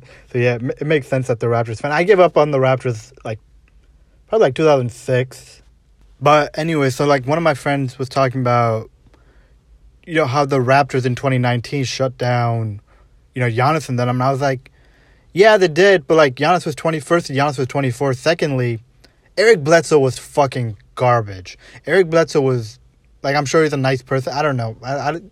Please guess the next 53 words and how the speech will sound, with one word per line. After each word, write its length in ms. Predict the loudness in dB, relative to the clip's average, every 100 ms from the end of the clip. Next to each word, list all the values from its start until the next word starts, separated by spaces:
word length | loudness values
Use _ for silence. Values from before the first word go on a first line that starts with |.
| -10
I'm 100 | -2
not 140 | 0 4
talking 200 | 2 4
about 160 | 2
him 140 | 2 -2
as, 80 | -2
like, 140 | -6
a 40 |
person. 260 | -4 -6 -4
I'm 80 | -4
talking 160 | -2
about 160 | 0 0
him 100 | -2
as 260 | -8 -10 -20 _ _ _ -4
a 60 |
basketball 480 | 2 2 2 -4 -4
player. 280 | -8 -14 -14 _ -20 -20 _
Him 180 | -4 -2
in 80 | 0
the 80 | 0
playoffs, 560 | 4 6 6 4 0 _ _
he 220 | -6 0 2
was 160 | 0
just 180 | -4 -4
a 20 |
disaster. 640 | -6 0 0 -2 -8 -20 -20 _ _ _
He 120 | -6 -4
was 140 | -4 -6
awful 360 | 0 0 0 -2
against 280 | 0 -4 -2
the 60 |
Raptors. 320 | 0 0 -2 -6
I 60 |
think 160 | -6 -4
he 80 | -2
averaged 320 | -2 -4 -8
ten, 280 | -6 -6 -6
four, 260 | -4 -4
and 120 | -4
four 400 | -4 -4 -2 -4 -8 -20 -20 _ -6
on 180 | -6
twenty-nine 500 | -4 -4 -2 -2 -4
percent 400 | -6 -6 -6 -6 _ _
shooting 340 | -10 -4 -2 -4
from 140 | -6
the 80 | -8
field 280 | -2 0 0
and, 80 |
like, 140 | -2 -6
seventeen 480 | -6 -6 -4 -8 -8
percent 300 | -6 -6 -6
from 160 | -8
three. 320 | -4 -2 -2